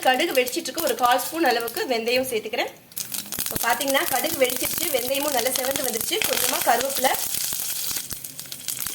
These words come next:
ஒரே ஒரு மிளகா வத்தல் தாளிச்சு வச்சிருக்கேன், அதையும் போட்டுடுறேன். நல்ல ஒரு பெரிய தக்காளி ஒண்ணு இருக்கு, அதையும் நான் இதுல போட்டுக்கிறேன். தக்காளி போட்டுட்டு நான் இதை வந்து நல்லா வதக்கி விட்டுடுறேன்.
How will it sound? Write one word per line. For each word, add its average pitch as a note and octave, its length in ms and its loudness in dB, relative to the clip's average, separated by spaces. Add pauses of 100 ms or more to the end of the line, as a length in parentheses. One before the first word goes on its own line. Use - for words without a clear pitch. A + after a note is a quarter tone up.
(260)
ஒரே C#4 200 8
ஒரு C4+ 160 4
மிளகா B3+ 320 6
வத்தல் C4+ 320 2
தாளிச்சு - 360 4
வச்சிருக்கேன், - 400 2 (1000)
அதையும் B3+ 280 0
போட்டுடுறேன். A3 420 -2 (1300)
நல்ல B3+ 120 4 (140)
ஒரு C4 180 0
பெரிய D4 180 6 (120)
தக்காளி D#4+ 400 4
ஒண்ணு B3+ 180 4
இருக்கு, - 220 4 (260)
அதையும் - 280 4
நான் B3 120 6
இதுல A3 240 4
போட்டுக்கிறேன். - 420 4 (1900)
தக்காளி B3+ 340 6 (120)
போட்டுட்டு C4+ 340 6 (140)
நான் C4+ 120 6
இதை A3+ 140 4
வந்து C4 180 4
நல்லா B3+ 280 6
வதக்கி C4 280 4
விட்டுடுறேன். A#3+ 400 4